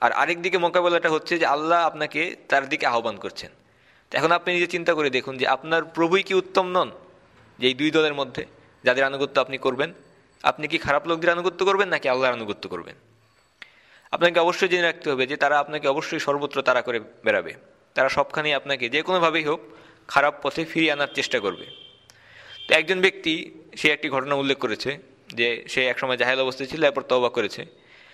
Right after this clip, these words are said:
তো সে তওবা করার পর তার পূর্বের সময়ের এক সময়কার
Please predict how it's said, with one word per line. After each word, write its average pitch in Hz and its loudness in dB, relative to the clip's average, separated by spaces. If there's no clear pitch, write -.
তো - -4
সে 185 4
তওবা 185 4
করার 196 2
পর 156 2
তার 147 4
পূর্বের 185 0
সময়ের 147 2
এক 135 2
সময়কার 151 4